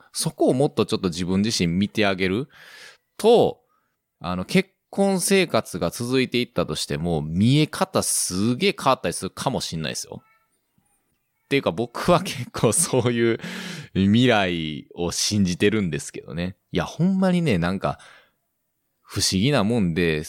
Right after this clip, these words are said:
日常の生活が全然変わってなくても、自分の見え方が変わったら世界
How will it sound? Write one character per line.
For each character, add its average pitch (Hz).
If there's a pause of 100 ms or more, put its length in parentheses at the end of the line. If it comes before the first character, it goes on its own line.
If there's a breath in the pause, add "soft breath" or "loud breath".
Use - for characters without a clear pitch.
日 127
常 147
の 143
生 90
活 90
が 87
全 107
然 139
変 -
わ 147
っ 147
て 139
な 131
く -
て 87
も、 78
自 87
分 147
の 160
見 107
え 135
方 135
が 69
変 -
わ 78
っ -
た -
ら -
世 -
界 95